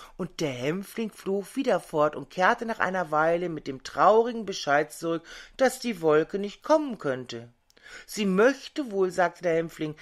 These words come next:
„es gefällt ihr gar nicht, da oben mit all dem Regen zu hängen, aber sie müsste warten, bis der Wind sie holt.“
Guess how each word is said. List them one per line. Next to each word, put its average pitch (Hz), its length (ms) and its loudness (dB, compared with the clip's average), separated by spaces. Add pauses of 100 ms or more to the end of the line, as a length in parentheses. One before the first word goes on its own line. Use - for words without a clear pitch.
(220)
„es - 300 -4
gefällt 190 600 0
ihr 180 180 0
gar 240 380 6
nicht, 202 280 -6
da - 180 2
oben 202 420 -2
mit - 200 -6
all 185 180 2
dem 160 180 -6
Regen 220 400 -6
zu 156 180 -10
hängen, 135 260 -10 (320)
aber 220 320 4
sie 214 180 -10
müsste 208 380 -10
warten, 170 440 2
bis 190 220 -8
der 190 260 -2
Wind 285 280 -6
sie 285 220 -6
holt.“ 117 560 -10